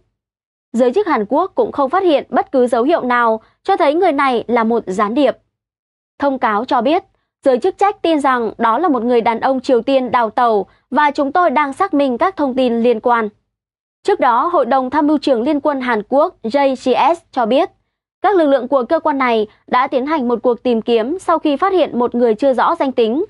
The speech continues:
vượt qua khu vực phía đông D M Z để vượt biên sang Triều Tiên. Đây là một vụ vượt biên hiếm hoi từ Hàn Quốc sang Triều Tiên.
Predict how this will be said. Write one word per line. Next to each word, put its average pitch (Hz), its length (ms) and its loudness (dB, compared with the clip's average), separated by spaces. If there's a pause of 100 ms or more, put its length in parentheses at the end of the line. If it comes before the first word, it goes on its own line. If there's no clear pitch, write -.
(240)
vượt 294 240 0
qua 349 200 2
khu 330 160 -2
vực 262 220 0
phía 233 140 0
đông 269 320 0
D 220 80 -4 (320)
M 214 40 -4
Z 240 280 0 (320)
để 277 160 4
vượt 262 200 0
biên 302 240 0
sang 269 280 -2
Triều 233 180 0
Tiên. 240 280 0 (760)
Đây 359 140 4
là 330 160 2
một 254 100 0
vụ 254 220 -2
vượt 220 160 0
biên 269 200 0
hiếm 240 240 0
hoi 262 280 -2
từ 254 160 0
Hàn 233 260 -2
Quốc 339 300 -2
sang 247 300 -2
Triều 233 160 0
Tiên. 240 280 0